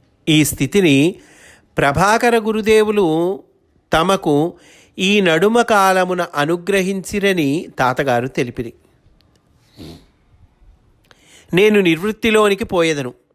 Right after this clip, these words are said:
నా ముక్కు వద్ద వ్రేలు నుంచి చూడుడు, శ్వాస ఆగిపోవుటను గమనించుడు. ఒక గంట సేపు నేను ఈ స్థితిలో ఉండేదను. ఖచ్చితముగా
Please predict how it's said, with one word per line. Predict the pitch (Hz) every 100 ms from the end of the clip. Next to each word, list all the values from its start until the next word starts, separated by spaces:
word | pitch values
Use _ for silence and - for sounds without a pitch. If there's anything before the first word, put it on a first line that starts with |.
| -
నా | 143 147
ముక్కు | 139 - 175
వద్ద | 170 151
వ్రేలు | 151 143 147 170
నుంచి | 151 139 175
చూడుడు, | - 143 127 117 - _ _ _ _ _ _
శ్వాస | - 160 180 190
ఆగిపోవుటను | 185 - 160 170 190 175 147 147 143
గమనించుడు. | 165 143 147 151 139 117 110 - _ _ _ _ _ _ - _ 151
ఒక | 160
గంట | 165 139 143 143 170 220 254
సేపు | 226 233 220 220 196 156 175 -
నేను | 165 156 165
ఈ | 156
స్థితిలో | 143 - 147 180 165
ఉండేదను. | 160 139 127 113 113 _ _ _ _ _ _ _ _ _ -
ఖచ్చితముగా | 190 - - 247 240 220 190 160 156